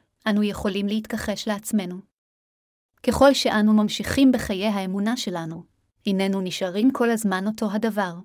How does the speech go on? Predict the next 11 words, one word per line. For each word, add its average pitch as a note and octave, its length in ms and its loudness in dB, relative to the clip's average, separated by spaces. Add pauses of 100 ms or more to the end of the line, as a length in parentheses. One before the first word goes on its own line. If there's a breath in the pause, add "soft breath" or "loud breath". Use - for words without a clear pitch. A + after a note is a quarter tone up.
(960)
לפעמים A3 460 6
הלבבות G3+ 520 2
שלנו F3+ 440 -4
כל A3 180 -2
כך C#4 200 -2
שמחים A#3+ 500 2
ונרגשים F#3+ 600 0
שזה G#3+ 320 -2
מרים G3+ 360 2
אותנו G3+ 320 -2
מהקרקע, G3 560 -4